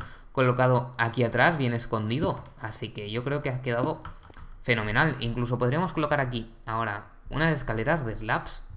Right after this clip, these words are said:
A ver si las encuentro. Y cambiar esto por unas escaleras de slabs de esta forma. Este bloque lo podemos colocar así y nos queda ideal. Así que bueno,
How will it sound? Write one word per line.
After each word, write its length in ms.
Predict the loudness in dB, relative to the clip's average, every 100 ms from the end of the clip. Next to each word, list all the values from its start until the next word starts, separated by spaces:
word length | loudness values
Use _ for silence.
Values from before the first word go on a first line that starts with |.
| -6
A 120 | -4
ver 140 | -2 -4
si 300 | -4 -6 -8 -14
las 160 | -12 -10
encuentro. 400 | -4 -4 -4 -8 -16 -20 -18 -18 -18 -16 -14 -14 -18 -18 -16 -12 -12 -14 -16 -16 -16 -16 -20 -8
Y 80 | 0
cambiar 280 | 2 4 4
esto 220 | 2 0
por 120 | 0
unas 200 | 0 0
escaleras 500 | -2 -2 0 0 0
de 100 | -2
slabs 420 | 2 0 0 -8 -16 -6
de 100 | -4
esta 160 | -4
forma. 400 | -2 -2 -2 -4 -8 -20 -20 -14 -8 -8 -10 -12 -2
Este 260 | 0 2
bloque 380 | 4 2 0 -6 -6
lo 120 | 0
podemos 260 | 2 2 2
colocar 380 | -2 -2 -8 -14 -20 -4
así 540 | 0 0 0 -2 -4 -8 -14 -16 -16 -4
y 100 | -4
nos 160 | -4
queda 380 | -4 -2 -2 -2 -12 -16 -6
ideal. 640 | -2 0 6 6 6 0 -8 -14 -12 -12 -12 -6
Así 280 | 2 4 4
que 60 | 4
bueno, 260 | 4 4